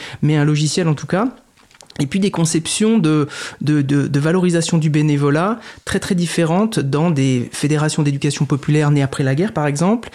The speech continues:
et puis des associations comme Framasoft qui étaient aussi, aussi autour de la table, ou l'April,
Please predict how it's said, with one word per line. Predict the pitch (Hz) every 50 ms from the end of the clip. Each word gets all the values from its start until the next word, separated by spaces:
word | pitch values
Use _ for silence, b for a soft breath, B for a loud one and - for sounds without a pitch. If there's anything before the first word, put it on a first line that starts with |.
| B B B B B
et | 127 127
puis | - - - 180 202 175
des | 139 127 127
associations | 131 - - - 135 127 - 160 160
comme | 151 - 135 127
Framasoft | 123 - 139 135 131 120 - 190 196 -
qui | - 135
étaient | 123 - 131
aussi, | 139 135 - 165 156 160 -
aussi | 156 160 156 - 151
autour | 135 - 135
de | 127 123
la | 123 123
table, | 123 160 175 170 147
ou | 131
l'April, | 127 123 - - 190 208 214 185